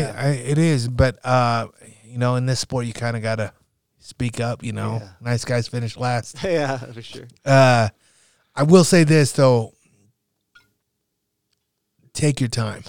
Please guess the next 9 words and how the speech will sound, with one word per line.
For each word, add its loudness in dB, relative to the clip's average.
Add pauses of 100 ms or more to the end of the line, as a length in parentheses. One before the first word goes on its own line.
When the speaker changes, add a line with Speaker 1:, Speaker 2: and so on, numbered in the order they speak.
(160)
Speaker 1:
Yeah. -12 (100)
Speaker 2:
You -2
know 4
what 2
I 0
mean? -2 (680)
Take -2
that 0
time. -2